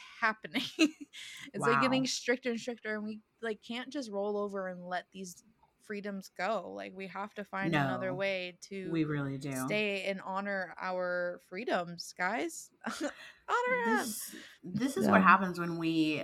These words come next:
Speaker 2: sign up. I mean, and we're telling you about these apps that we've tried, that we,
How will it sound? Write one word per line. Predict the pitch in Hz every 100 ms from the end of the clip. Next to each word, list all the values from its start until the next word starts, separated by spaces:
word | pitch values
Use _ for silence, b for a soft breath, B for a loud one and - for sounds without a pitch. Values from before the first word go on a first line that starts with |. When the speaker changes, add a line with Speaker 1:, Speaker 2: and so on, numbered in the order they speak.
| -
Speaker 2:
sign | - - 160 156
up. | 147 143 -
I | 180
mean, | 196 180
and | 196 190
we're | 233
telling | 262 220 208 202
you | 156
about | 147 143 147
these | 156 151
apps | - 214 -
that | - 151
we've | 160
tried, | - 175 175 165 160
that | 143
we, | 147 151 147